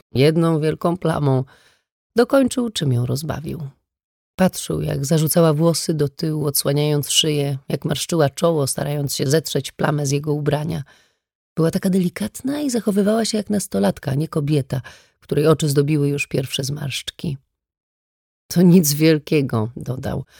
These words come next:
„Ta koszula nie jest dla mnie szczególnie ważna, nie przejmuj się”. „Mogę przynieść ci drinka, lepiej bym się poczuła”, zaproponowała, co zupełnie go zaskoczyło, a on, choć wiedział, że przyjechał samochodem, nie potrafił jej odmówić. Nie chciał.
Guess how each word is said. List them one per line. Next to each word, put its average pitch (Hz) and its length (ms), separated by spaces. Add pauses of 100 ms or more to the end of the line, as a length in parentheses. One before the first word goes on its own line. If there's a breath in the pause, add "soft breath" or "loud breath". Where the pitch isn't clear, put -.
(200 soft breath)
„Ta 139 100
koszula 175 360
nie 175 160
jest 160 140
dla 147 140
mnie 139 140
szczególnie 127 440
ważna, 113 320
nie 135 140
przejmuj 127 440
się”. 127 240 (680)
„Mogę 156 240
przynieść 165 440
ci 185 140
drinka, 175 440
lepiej 165 300
bym 147 180
się 151 140
poczuła”, 131 460 (680 soft breath)
zaproponowała, 185 680
co 196 120
zupełnie 185 460
go 127 140
zaskoczyło, 156 680
a 170 140
on, 185 200
choć 156 320
wiedział, 139 360
że 131 140
przyjechał 131 420
samochodem, 185 680
nie 233 120
potrafił - 520
jej 143 180
odmówić. 120 580 (680 soft breath)
Nie 160 140
chciał. 143 400